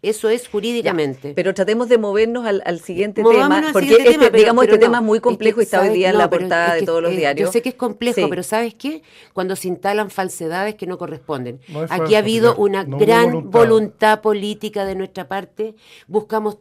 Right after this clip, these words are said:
Speaker 1: todos los caminos y no tenemos atribuciones. Si no, vayan a preguntarle a la presidenta del Comité de Expertos del Partido
Speaker 2: Ya.
Speaker 1: Demócrata Cristiano por qué no la hicieron ellos tampoco la
Speaker 2: Eh,
Speaker 1: consulta indígena.
Speaker 2: Pilar,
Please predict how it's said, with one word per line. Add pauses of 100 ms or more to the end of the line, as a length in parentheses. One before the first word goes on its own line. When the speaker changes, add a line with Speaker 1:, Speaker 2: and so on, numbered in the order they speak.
(120)
Speaker 1:
todos
los
caminos (400)
y
no
tenemos
atribuciones.
Si
no,
vayan
a
preguntarle
a
la
presidenta
del
Comité
de
Expertos (380)
del
Partido
Speaker 2:
Ya.
Speaker 1:
Demócrata
Cristiano
por
qué
no
la
hicieron
ellos
tampoco
la
Speaker 2:
Eh,
Speaker 1:
consulta
indígena.
Speaker 2:
Pilar,